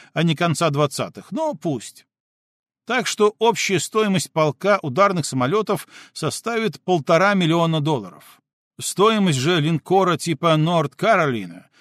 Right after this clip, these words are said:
составила семьдесят семь миллионов долларов, в пятьдесят с лишним раз больше, а, скажем, Йова стоили уже около ста миллионов. Не менее впечатляющим соотношение потерь окажется, если посчитать его не через финансы,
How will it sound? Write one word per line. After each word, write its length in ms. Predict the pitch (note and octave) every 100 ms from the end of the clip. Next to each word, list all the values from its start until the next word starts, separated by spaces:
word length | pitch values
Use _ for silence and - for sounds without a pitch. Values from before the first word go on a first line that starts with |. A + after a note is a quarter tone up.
| _
составила 640 | - C3 - A3+ A3 G#3+
семьдесят 640 | F3 - G#3+ G3+ F3 F#3 -
семь 400 | - F3+ F#3 D#3
миллионов 480 | C#3 C#3 C3+ B2+ A#2
долларов, 540 | B2 G2 F#2+ F2+ - - - _
в 140 | -
пятьдесят 720 | F3 E3+ C3+ D#3 - A3 A#3+
с 100 | -
лишним 440 | C#3 G#3+ D#3 F3 D#3
раз 260 | F#3 D#3+ A2
больше, 520 | D3+ D#3 G#2+ - - _ _ _ - -
а, 120 | D3+
скажем, 460 | - G3+ F3+ E3+ E3
Йова 720 | C3 A#2 A3 A3+ A3+ A3 D3 _
стоили 480 | - - G#3+ A3+ G#3+
уже 400 | G3+ D3+ B2 F#3
около 420 | G#3 E3+ F3+ E3+
ста 380 | D3 - D#3 B2+
миллионов. 440 | A2+ G#2 F#2 E2 - _ _ _ _ _ _ _ _ _ _ -
Не 160 | C#3+
менее 360 | D3+ A#3+ C#4 B3
впечатляющим 1040 | D3+ F3 D3+ - C#4 B3+ E3 - G#3 G3+
соотношение 800 | F3+ F3+ D#3 D#3+ C#3 G#3+ A3+ G3
потерь 500 | D3+ D3+ - G#3 A3
окажется, 560 | G#3+ D3+ G3+ F3+ E3+ E3+
если 460 | B2+ G3 D#3 E3+ E3
посчитать 720 | E3+ - - B2+ G3 F#3+ -
его 300 | C#3 E3+ F3+
не 180 | E3+ E3
через 260 | E3+ D#3
финансы, 720 | - D3 F#3 A3 - - G#2+